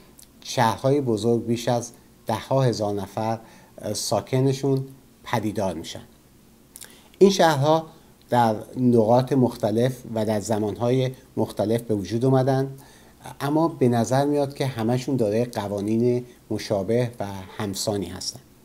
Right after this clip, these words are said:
ام، اما این، اه، مناطق اولیه در کجا و در چه زمانی بودن؟ نخستین تمدن‌های کشاورزی پنج هزار سال پیش در بین النهرین، غرب زاگرس و شمال آفریقا بودند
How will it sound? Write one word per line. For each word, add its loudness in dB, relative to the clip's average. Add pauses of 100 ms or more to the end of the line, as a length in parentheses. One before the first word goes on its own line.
(600)
ام، 2
اما 10 (320)
این، 6
اه، -2
مناطق 4
اولیه 0
در 0
کجا -2
و 0 (140)
در -2
چه -4
زمانی -2
بودن؟ -12 (920)
نخستین 6
تمدن‌های 2
کشاورزی 2 (420)
پنج 0
هزار 2
سال -2
پیش 0
در 2
بین 0
النهرین، 0 (220)
غرب 2
زاگرس 2
و 2
شمال -2
آفریقا -2
بودند 0